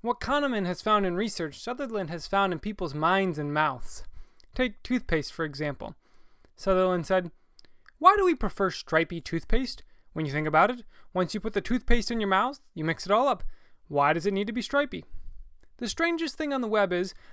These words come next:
there are hundreds of articles saying how they make the stripes in toothpaste, but there's no article saying why. All those materials, the red and the blue and the white, get mixed up in your mouth. It's completely pointless.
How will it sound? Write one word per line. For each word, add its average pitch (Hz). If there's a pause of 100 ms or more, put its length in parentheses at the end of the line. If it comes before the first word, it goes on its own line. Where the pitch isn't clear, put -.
there 214
are 220
hundreds 269
of 254
articles 247
saying 180
how 170
they 196
make 202
the 202
stripes 214
in 196
toothpaste, - (220)
but 330
there's 262
no 180
article 151
saying 156
why. 147 (440)
All 190
those 202
materials, 196
the 160
red 156
and 156
the 135
blue 151
and 170
the 147
white, 160
get 190
mixed 165
up 202
in 196
your 233
mouth. 233 (440)
It's -
completely 196
pointless. 220